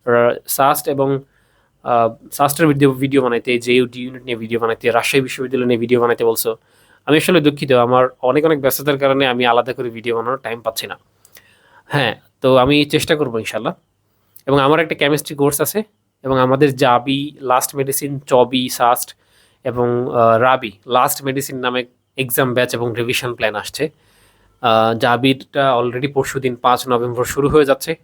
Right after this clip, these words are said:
তোমরা আমাদের কোর্সে যুক্ত হইতে পারো। আর যাদের কেমিস্ট্রিতে প্রবলেম আছে, অবশ্যই আমার কেমিস্ট্রি কোর্সে যুক্ত হইতে পারো।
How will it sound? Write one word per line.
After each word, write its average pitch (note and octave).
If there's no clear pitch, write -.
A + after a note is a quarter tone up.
তোমরা B2
আমাদের B2
কোর্সে -
যুক্ত A#2+
হইতে C#3+
পারো। D#3
আর B2
যাদের C#3
কেমিস্ট্রিতে D#3+
প্রবলেম D3+
আছে, C#3+
অবশ্যই C#3
আমার C3
কেমিস্ট্রি B2+
কোর্সে B2+
যুক্ত A2+
হইতে G#2+
পারো। A2